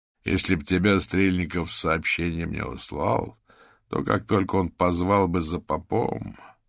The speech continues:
или агония началась, тут я только гадать могу, так повитуха наша мигом бы примчалась.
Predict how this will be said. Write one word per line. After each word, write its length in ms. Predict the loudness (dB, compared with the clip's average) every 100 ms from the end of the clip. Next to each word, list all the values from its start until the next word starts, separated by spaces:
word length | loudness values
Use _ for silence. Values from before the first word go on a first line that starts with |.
| _
или 220 | -2 0 2
агония 560 | 0 0 0 0 -2
началась, 760 | -6 -8 -8 -8 -8 -10 -12 -8
тут 260 | -6 -6 -6
я 100 | -8
только 400 | -4 -6 -6 -10
гадать 500 | -6 -4 -4 -6 -6
могу, 360 | -10 -10 -12 -16 -20 -20 _ _ _
так 220 | -4 -2
повитуха 640 | 2 4 4 2 0 2 2
наша 340 | 2 0 -2
мигом 440 | -2 -2 -2 -4
бы 100 | -6
примчалась. 920 | -8 -8 -8 -8 -12 -12 -14 -14 -18